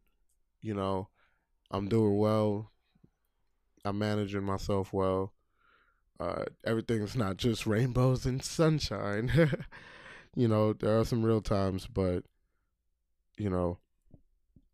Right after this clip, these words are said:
my, my motto is me one, depression zero.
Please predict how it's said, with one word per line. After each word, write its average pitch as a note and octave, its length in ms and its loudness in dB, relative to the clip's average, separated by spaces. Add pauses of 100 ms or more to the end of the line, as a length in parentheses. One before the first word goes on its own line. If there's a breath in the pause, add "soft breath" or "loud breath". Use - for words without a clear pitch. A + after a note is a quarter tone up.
(1500)
my, G2 460 0
my G#2+ 160 -4
motto A2 420 0
is G2 320 -2
me G#2+ 280 2
one, F#2+ 320 2
depression F#2 480 -2
zero. F#2 500 -2